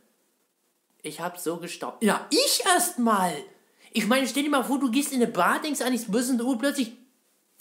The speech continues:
boom! Silent Hill Anspielung, Digga, direkt in die Fresse. Ja, allerdings. Völlig verrückt, ne? Deswegen die,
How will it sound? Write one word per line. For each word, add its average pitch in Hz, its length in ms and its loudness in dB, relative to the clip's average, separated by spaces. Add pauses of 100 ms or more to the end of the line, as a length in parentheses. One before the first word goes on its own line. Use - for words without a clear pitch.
(320)
boom! 320 500 6 (920)
Silent 247 400 4
Hill 277 180 4
Anspielung, 180 560 0
Digga, 143 280 -2
direkt 151 320 0
in 208 60 -8
die 208 120 -4
Fresse. - 360 -8 (480)
Ja, 165 460 -2
allerdings. 143 640 -6 (220)
Völlig 185 320 0
verrückt, 131 400 0
ne? 202 260 -2 (1000)
Deswegen 170 500 -2
die, 117 380 -6